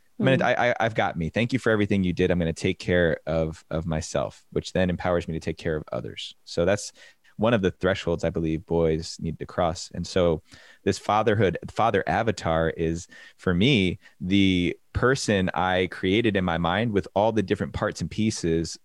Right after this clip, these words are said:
Speaker 1: that I've come to really appreciate and admire and respect in other men.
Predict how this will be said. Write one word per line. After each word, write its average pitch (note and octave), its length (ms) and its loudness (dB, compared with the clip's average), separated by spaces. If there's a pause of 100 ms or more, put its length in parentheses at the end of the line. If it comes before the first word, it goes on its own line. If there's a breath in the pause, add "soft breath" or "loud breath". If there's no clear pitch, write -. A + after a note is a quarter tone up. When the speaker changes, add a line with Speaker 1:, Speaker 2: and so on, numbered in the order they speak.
(140)
Speaker 1:
that F2 380 2
I've E2+ 540 0 (220 soft breath)
come A2 160 0
to G#2 100 -2
really G2 260 4
appreciate F2 640 0
and F2+ 100 0
admire F2+ 300 0
and F2+ 100 -2
respect - 400 -4
in F2 120 -2
other E2+ 200 -4
men. C#3 300 0